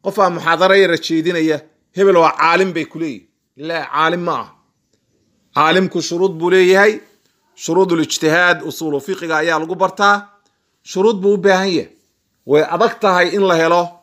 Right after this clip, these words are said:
qof shuruuddaas ka soo baxa. Aad iyo aad bay u yar tahay. Marka sidaa daraaddeed, qofku halkaa dariiqa wanaagsan ayaa lagu soconayaa. Insha Allahu tabaaraka wa tacaala, halkaa marka ayaynu xukunka kaga gudbaynaa.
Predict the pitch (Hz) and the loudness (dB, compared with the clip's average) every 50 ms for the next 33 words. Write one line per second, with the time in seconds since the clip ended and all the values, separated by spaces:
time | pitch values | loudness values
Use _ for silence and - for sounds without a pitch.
0 | _ _ _ _ _ _ _ _ - 185 190 - - - 165 170 185 196 196 156 | _ _ _ _ _ _ _ _ -2 -2 -2 -2 -4 -4 0 2 4 4 4 4
1 | 170 160 156 151 143 - - - _ _ _ _ _ _ _ - 190 180 175 - | 4 2 2 2 0 -2 -6 -14 _ _ _ _ _ _ _ -8 -6 -4 -2 0
2 | 180 160 139 123 139 - 135 143 143 135 - - _ _ _ _ _ _ - 160 | 0 -2 0 -2 -4 -2 0 0 0 0 -2 -8 _ _ _ _ _ _ -2 0
3 | 175 170 156 147 156 160 160 156 151 139 113 143 143 151 202 - 185 120 - - | 2 2 2 0 0 0 2 2 0 0 -2 -6 -6 -4 -2 -2 -2 -2 -4 -8
4 | 127 101 82 - _ _ _ _ _ _ _ _ 127 127 143 - - 180 156 143 | -12 -16 -16 -20 _ _ _ _ _ _ _ _ -16 -16 -14 -6 -2 -2 0 0
5 | 156 156 170 - 135 156 151 147 143 139 131 - - _ _ _ _ _ _ _ | 2 2 2 2 2 2 0 0 0 -4 -6 -14 -20 _ _ _ _ _ _ _
6 | _ _ 160 170 165 - - 156 156 160 160 - 175 151 143 143 139 160 160 165 | _ _ -4 -4 -4 -2 -2 0 0 0 0 0 0 0 2 0 0 -2 -4 -2
7 | 180 170 - 147 147 147 143 139 135 131 127 - - 156 147 143 143 131 - _ | -2 -2 0 0 2 2 2 2 0 -2 -2 -4 -6 -6 -6 -6 -10 -12 -16 _
8 | _ 147 160 165 151 143 147 160 156 - - 139 139 151 147 139 139 156 175 202 | _ 0 2 2 2 2 0 -2 -6 -8 -10 -8 -6 -4 -2 0 2 2 2 2
9 | 220 226 - - _ _ _ _ _ _ _ _ 127 120 - 175 160 156 151 143 | 0 0 -4 -12 _ _ _ _ _ _ _ _ -18 -12 -6 -4 -2 -2 -2 -2
10 | 143 143 - 147 143 139 135 139 131 - 139 123 147 160 160 165 170 175 170 160 | -2 -4 -4 -4 -4 -4 -4 -6 -8 -6 -4 -2 0 2 2 2 4 2 2 0
11 | - _ _ _ _ _ _ _ _ _ - 151 165 - 185 165 160 160 165 - | -4 _ _ _ _ _ _ _ _ _ -10 -10 -8 -4 -2 0 0 0 -2 -4
12 | 165 160 156 156 151 143 135 - 170 151 196 165 151 - 147 127 151 156 165 170 | -4 -2 -2 -2 -4 -6 -10 -12 -14 -14 -14 -14 -14 -14 -16 -12 -10 -8 -8 -8
13 | 170 170 147 180 190 190 190 196 202 202 | -10 -8 -4 -2 -2 0 0 0 0 0